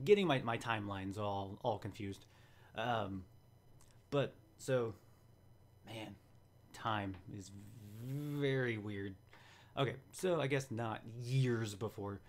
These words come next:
but Killzone Shadowfall attempts to, to, to have that same, like, emotional, um,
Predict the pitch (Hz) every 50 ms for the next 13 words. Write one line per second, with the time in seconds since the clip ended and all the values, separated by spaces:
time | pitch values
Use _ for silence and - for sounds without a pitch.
0 | - - - - - - 202 202 - 240 220 202 202 175 139 170 151 151 147 139
1 | 151 139 131 - - - - - - - - 160 151 139 139 - - - - -
2 | - - - - 113 107 - - - - - 127 113 104 - - - - - -
3 | - - - 120 110 - - - - - - - 120 113 110 110 101 110 110 110
4 | 113 - - - - 120 117 110 110 110 104 107 104 104 101 98 - - - -
5 | - - - 117 104 - - - 139 123 107 107 107 113 120 120 - - 127 113
6 | 117 117 113 113 113 110 - - - - - - - - - - 110 107 104 101
7 | - - 110 113 120